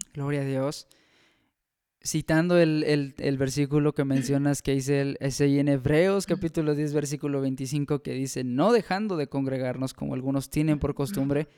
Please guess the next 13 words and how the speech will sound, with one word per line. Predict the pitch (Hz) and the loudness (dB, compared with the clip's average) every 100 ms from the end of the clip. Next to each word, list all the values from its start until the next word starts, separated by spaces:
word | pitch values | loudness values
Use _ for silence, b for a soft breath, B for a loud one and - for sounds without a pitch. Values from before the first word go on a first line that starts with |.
| b b b b | b b b b
sino | - 151 147 | -4 2 2
exhortándonos, | 135 - 139 131 - 156 170 214 214 190 175 147 135 - b b b - | 2 2 0 0 -2 0 4 4 4 2 0 -2 -4 -12 b b b -6
y | 143 | -4
tanto | - 165 226 254 277 254 | 4 6 6 8 8 8
más", | 247 254 285 254 | 6 4 2 2
dice, | 240 214 202 156 - _ | 0 2 2 2 -4 _
"cuando | - 160 160 156 147 143 | 2 4 4 2 0 0
veis | 135 160 233 254 370 - - _ _ | 2 4 4 2 -2 -10 -16 _ _
que | - | -14
aquel | 120 - 160 165 | -10 -2 -2 0
día | 151 - - 131 | -2 -2 -2 -4
se | 127 | -8
acerca". | 123 123 123 - - | -10 -10 -10 -12 -14